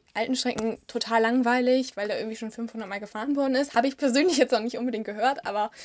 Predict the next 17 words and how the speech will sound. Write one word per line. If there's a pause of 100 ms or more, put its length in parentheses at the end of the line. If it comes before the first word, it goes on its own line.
(220)
kann
ja
sein. (600)
Und,
ähm,
ja,
das
ist
natürlich, (720)
man
muss
natürlich
sehen,
ähm,
was (240)
definitiv, (380)
ähm,